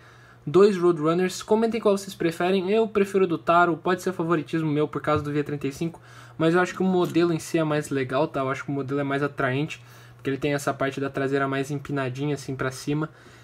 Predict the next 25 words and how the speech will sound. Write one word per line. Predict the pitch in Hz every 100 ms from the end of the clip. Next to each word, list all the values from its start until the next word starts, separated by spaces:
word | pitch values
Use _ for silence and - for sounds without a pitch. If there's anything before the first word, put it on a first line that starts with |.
| -
Eu | 139
achei | 143 -
mais | 151 151 147
legal, | 139 131 135 160
tá? | 139
Muscle | 143 160 180
Car | 165 165 165
eu |
não | 175
gosto | 165 165 -
tanto | 160 -
quando | 151
eles | 143
têm | -
essa | 143 -
traseira | 139 139 143 135
assim | -
meio | 139 139 135 131 - - - - - -
curva, | - 190 208 165
né? | 165 185 - - - - - - -
Mas | 147 156 160
acontece. | 160 175 165 127 127
Então | 147
temos | 151 160 160 151
aí | 147